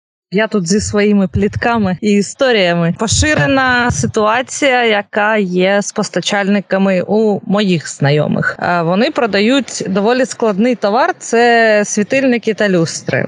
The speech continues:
І, е, умови роботи з постачальниками такі. Вони купляють товар, е, люстра, як правило, йде в ящику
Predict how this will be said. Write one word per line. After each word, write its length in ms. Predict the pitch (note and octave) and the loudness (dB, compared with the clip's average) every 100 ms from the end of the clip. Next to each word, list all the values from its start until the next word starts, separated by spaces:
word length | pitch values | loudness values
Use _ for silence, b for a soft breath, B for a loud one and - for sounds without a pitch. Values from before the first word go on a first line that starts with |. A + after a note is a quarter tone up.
| - | -4
І, 320 | - C#4+ E4 - - | 0 2 2 0 -2
е, 560 | - G#3+ G3+ G3 F#3+ | 2 4 4 4 4
умови 600 | F#3 - A3 D4 D#4+ C#4 | 2 2 2 2 2 2
роботи 280 | B3 A#3 C#4+ | 2 0 -2
з 60 | C4 | -2
постачальниками 920 | C4+ - G#3 - C#4 D4+ - C4+ C4 | -2 -4 -4 -2 -2 -2 -2 0 0
такі. 400 | - E3 - D#3 | -2 -4 -2 -2
Вони 160 | - D#4+ | 0 0
купляють 440 | C4+ G#3+ G#3 G3 - | -2 0 0 0 0
товар, 400 | G3+ F3+ G3 - _ | 0 2 0 -4 _
е, 360 | - G#3 F#3+ F#3+ | -2 0 2 2
люстра, 400 | A3 D#4+ - C4+ | 2 0 0 2
як 300 | A#3 G#3 - | 2 0 -4
правило, 440 | B3 A#3+ A#3+ G#3+ G3+ | -2 0 2 2 2
йде 480 | F3+ G#3+ B3+ B3 A3 G3 F#3+ | 2 2 4 2 0 -4 -4
в 80 | F#3+ | 0
ящику 840 | G3 C4+ - - - - D#4 D4 | 2 0 0 -4 -2 0 2 0